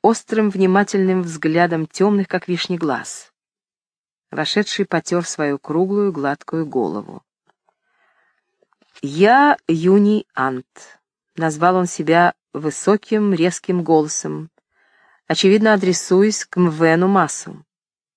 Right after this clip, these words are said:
Тот почтительно приветствовал его. Заведующие памятными машинами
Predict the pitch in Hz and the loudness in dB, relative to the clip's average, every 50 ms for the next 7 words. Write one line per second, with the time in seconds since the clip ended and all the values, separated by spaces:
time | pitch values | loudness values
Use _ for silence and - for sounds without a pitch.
0 | _ _ _ _ _ _ _ _ _ _ _ - - 196 196 196 - - 185 160 | _ _ _ _ _ _ _ _ _ _ _ 0 2 4 4 4 2 0 -2 -2
1 | - - - - 160 160 - - 165 156 151 151 143 - - 147 143 143 131 127 | -2 -2 -4 -4 -4 -2 -2 -4 -4 -2 -2 -4 -6 -4 -4 -2 0 0 -2 -2
2 | - - - _ - 156 151 151 151 156 156 160 160 165 165 _ _ _ _ _ | -4 -10 -16 _ -6 -6 -4 -4 -4 -6 -6 -6 -6 -8 -8 _ _ _ _ _
3 | _ _ _ _ _ _ _ _ _ _ _ _ _ _ _ _ _ _ _ _ | _ _ _ _ _ _ _ _ _ _ _ _ _ _ _ _ _ _ _ _
4 | _ _ _ _ _ _ _ _ - - 151 170 185 185 220 262 220 233 233 220 | _ _ _ _ _ _ _ _ -8 -4 0 2 4 6 6 4 4 4 2 2
5 | - - - - 196 190 185 - - 202 202 190 180 175 - 170 165 160 156 151 | 2 0 2 4 4 4 4 4 2 2 4 2 0 0 -2 -2 -2 0 -2 -2
6 | 147 - - 185 196 202 202 196 196 196 190 | -2 -2 0 2 2 4 4 2 2 0 -2